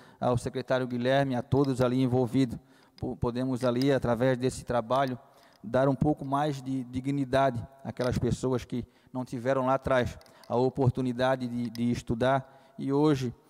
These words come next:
ali na Secretaria de Obras, através desse trabalho aí, essa parceria com a educação, esse incentivo do nosso prefeito, que sempre faz um bom trabalho, eles puderam ali concluir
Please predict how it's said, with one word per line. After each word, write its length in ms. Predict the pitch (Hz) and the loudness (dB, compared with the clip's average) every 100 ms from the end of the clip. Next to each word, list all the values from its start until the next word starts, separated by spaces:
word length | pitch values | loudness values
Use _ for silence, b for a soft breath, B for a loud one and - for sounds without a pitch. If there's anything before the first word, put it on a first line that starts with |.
| b | b
ali 160 | 123 131 | -2 0
na 80 | 131 | 0
Secretaria 500 | 131 127 131 127 127 | -2 -2 0 2 2
de 140 | 120 | 2
Obras, 420 | 127 131 127 - - - - | 2 2 0 -2 -12 -20 -14
através 360 | 123 120 113 120 | -6 -4 -2 -2
desse 220 | 120 - | -4 -4
trabalho 360 | 131 120 127 123 | -2 2 2 2
aí, 60 | |
essa 200 | 123 123 | 2 -2
parceria 440 | - 117 123 120 117 | -4 -4 -4 -2 -2
com 120 | 123 | -2
a 20 | |
educação, 580 | 113 117 - 139 135 127 B B B | -4 -6 -6 -2 -2 -2 B B B
esse 180 | 117 127 | -6 -4
incentivo 600 | - 123 117 143 139 120 | -2 -2 -2 2 2 2
do 100 | 120 | 0
nosso 240 | 127 - | 0 0
prefeito, 360 | - 117 139 - | -2 -2 -2 -2
que 80 | - | -2
sempre 240 | 135 - | -2 0
faz 160 | 127 123 | 0 0
um 60 | |
bom 180 | 127 127 | -2 -2
trabalho, 460 | 127 117 127 143 139 B B B | -2 -2 0 0 -2 B B B
eles 200 | - 135 | -4 -4
puderam 420 | - 147 135 139 131 | -4 -2 2 4 2
ali 160 | 131 | 0
concluir 560 | 131 139 135 139 139 | 0 -2 2 4 6